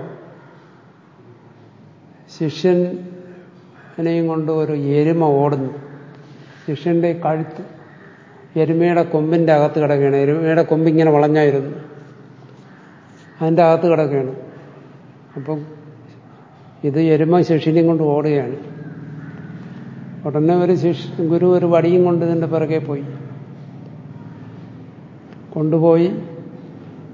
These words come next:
അടിച്ച് ഇട്ട് എരുമയെ അടിച്ച് അവസാനം ശിഷ്യൻ താഴെ വീണ് കഴുത്തൊക്കെ ഒടിഞ്ഞ്. അപ്പോ ഗുരു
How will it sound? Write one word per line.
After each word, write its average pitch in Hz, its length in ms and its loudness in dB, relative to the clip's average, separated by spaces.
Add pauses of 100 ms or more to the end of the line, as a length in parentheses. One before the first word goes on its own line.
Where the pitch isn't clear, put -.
അടിച്ച് 156 400 2 (680)
ഇട്ട് 156 360 0 (220)
എരുമയെ 160 340 2
അടിച്ച് 156 340 0 (180)
അവസാനം 151 500 -4 (580)
ശിഷ്യൻ 170 360 2
താഴെ 156 280 6
വീണ് 147 260 2
കഴുത്തൊക്കെ 147 440 -2
ഒടിഞ്ഞ്. 139 320 -2 (1700)
അപ്പോ 135 280 -4 (2500)
ഗുരു 165 340 0